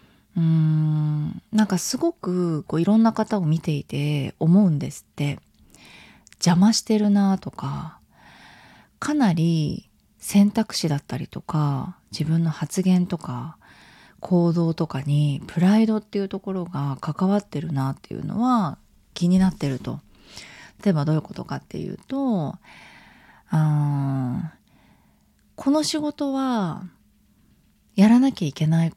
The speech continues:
ことがある。うーん、なんだろうな。ショップ店員さんだとする。ね。で「あー、いらっし-、いらっしゃいませ」っていうのをこう言わないといけない。大きい声で「いらっしゃいませ」って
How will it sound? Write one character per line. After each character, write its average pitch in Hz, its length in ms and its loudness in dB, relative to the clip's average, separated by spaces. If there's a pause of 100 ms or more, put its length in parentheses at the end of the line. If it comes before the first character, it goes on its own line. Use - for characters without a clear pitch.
(220)
こ 190 100 -2
と 180 140 2
が 143 100 -2
あ 147 100 0
る。 - 220 -10 (500)
う - 40 -4
ー 139 40 -2
ん、 135 380 -4
な 143 180 -2
ん 151 60 0
だ 147 80 -2
ろ 143 120 -4
う - 20 -4
な。 147 640 -6 (1000)
シ - 140 -4
ョ 226 40 2
ッ - 20 -20 (120)
プ 302 80 -4
店 285 300 -2
員 175 180 2
さ 143 180 -4
ん 139 60 -4
だ 131 120 -8
と 110 100 -12
す - 180 -12
る。 104 180 -14 (680)
ね。 147 320 0 (320)
で 214 460 2 (560)
「あ 156 640 0
ー、 - 80 -16
い 220 60 -2
ら 269 80 -2
っ 311 40 -10
し-、 - 220 -20 (180)
い 254 100 0
ら 254 60 2
っ 311 40 -2
し - 20 -8
ゃ - 20 -8
い 392 40 -16 (320)
ま - 20 -16
せ」 277 540 -4
っ - 20 -16
て 175 240 -4
い - 20 0
う 156 140 -2
の 143 340 -2
を 151 60 -4
こ 147 140 -8
う - 20 -4
言 143 160 -2
わ 185 120 6
な 214 200 6
い 202 80 2
と 143 120 -4
い 135 60 -4
け 165 180 0
な 143 260 2
い。 - 140 -6
大 233 140 2
き 339 140 2
い 302 40 -2
声 151 220 -4
で - 300 -6
「い - 40 -6
ら 330 140 -6
っ 330 40 -14
し - 140 -14
ゃ 392 60 -6
い - 20 -4
ま 415 120 -6
せ」 254 340 -2
っ 285 60 -8
て - 260 -8